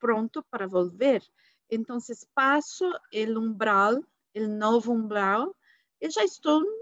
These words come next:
en la estrada visualizando un mundo que yo conozco, que es el mundo de mi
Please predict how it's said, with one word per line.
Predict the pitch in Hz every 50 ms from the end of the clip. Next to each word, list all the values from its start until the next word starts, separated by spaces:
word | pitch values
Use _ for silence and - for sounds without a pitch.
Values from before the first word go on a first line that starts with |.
| - _
en | - 294 302 320 320
la | 320
estrada | 349 359 - - - 277 240 220 208 220 226 240 320 370 392 403 - _ _ _ _
visualizando | 247 262 240 - 277 269 254 262 240 - 240 240 254 277 302
un | 294 277
mundo | 254 247 247 254 269 277 339 349
que | - - - 277 254 269 294 330 381 349 294 233
yo | - 226 202
conozco, | - - 220 214 233 285 320 285 - - - - - 170 180 - - - - - - _ _ _
que | _ 214 196
es | 202 226
el | 240 240 226
mundo | 208 202 202 214 220 226 277
de | 262 214 226 214
mi | 196 196 196 196 196 190